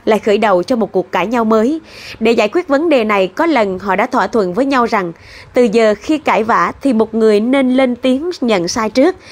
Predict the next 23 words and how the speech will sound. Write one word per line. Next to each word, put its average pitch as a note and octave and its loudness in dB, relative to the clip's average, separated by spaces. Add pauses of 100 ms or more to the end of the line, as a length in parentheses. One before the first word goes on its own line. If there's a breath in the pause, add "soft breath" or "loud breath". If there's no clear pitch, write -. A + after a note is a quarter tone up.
(160 loud breath)
để A3+ 2
người C4+ 2
còn A3 0
lại F#3 2
sẽ F#3+ -2
có A3 -2
thái D4+ -4
độ G#3 2
tích D4+ -6
cực A3 -2
hơn. B3 2 (540 loud breath)
Thế D4 2
là A3+ 4
đến B3 0
lần B3 0
cãi F#3 0
nhau B3 -2
tiếp D#4+ -2
theo, C4 2
anh C#4+ -2
chồng G#3+ -2
bảo, F3 0
Nào, G#3+ -2